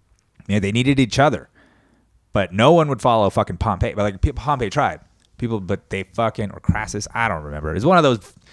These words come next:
fucking guys. They went, they went to war with each other. They ended up, Julius Caesar ended up fighting the dude, uh, that was backing him because he ended up getting all the juice,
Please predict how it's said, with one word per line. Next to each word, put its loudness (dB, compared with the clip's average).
fucking -6
guys. 0
They 0
went, -4
they -4
went 0
to 0
war 2
with -4
each -8
other. 0
They -2
ended 0
up, -12
Julius -2
Caesar -4
ended -6
up -10
fighting 0
the -4
dude, -8
uh, -4
that -8
was -12
backing -10
him -12
because -10
he -6
ended -8
up -8
getting -6
all -4
the -4
juice, -6